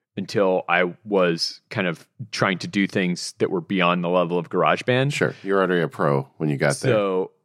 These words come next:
Speaker 1: the, the first, like, like, I had already, like, been digging around Pro Tools by the time I had got my first Mac. Um, but, uh, I do,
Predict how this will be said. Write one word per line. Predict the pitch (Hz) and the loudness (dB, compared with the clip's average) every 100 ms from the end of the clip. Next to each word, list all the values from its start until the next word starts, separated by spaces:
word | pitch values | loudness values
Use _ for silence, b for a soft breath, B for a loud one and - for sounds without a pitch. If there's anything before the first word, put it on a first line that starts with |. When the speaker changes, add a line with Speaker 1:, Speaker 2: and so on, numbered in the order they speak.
| _ | _
Speaker 1:
the, | 131 110 104 101 | -6 4 4 4
the | 107 | -2
first, | - 135 123 120 - - _ | -4 2 2 2 -6 -18 _
like, | 104 95 - | 0 0 0
like, | 123 113 | -2 2
I | 123 | 2
had | 135 120 | 2 2
already, | 107 104 101 101 - | 2 0 -4 -6 -4
like, | 95 - _ _ _ _ _ 113 | -4 -4 _ _ _ _ _ -2
been | 113 110 98 98 95 - 175 165 | 2 4 2 -2 -4 -10 -18 -2
digging | 113 101 | 0 2
around | 95 95 98 87 - | 2 2 0 -4 2
Pro | 104 | 2
Tools | 92 98 85 | 4 0 0
by | - 87 | 2 2
the | 85 | 2
time | 98 87 | 0 2
I | 87 | 2
had | 85 87 | 0 2
got | 87 | 0
my | 76 | 0
first | 80 82 - | -2 -6 -4
Mac. | 87 78 73 - B B B _ 98 | -2 0 -2 -10 B B B _ 0
Um, | 98 90 87 92 - | 2 2 0 -4 -10
but, | 107 107 101 95 92 _ _ | -6 2 4 4 0 _ _
uh, | 101 92 90 107 | 2 4 2 0
I | 110 | -2
do, | - 123 147 147 117 113 | -2 0 2 2 0 -2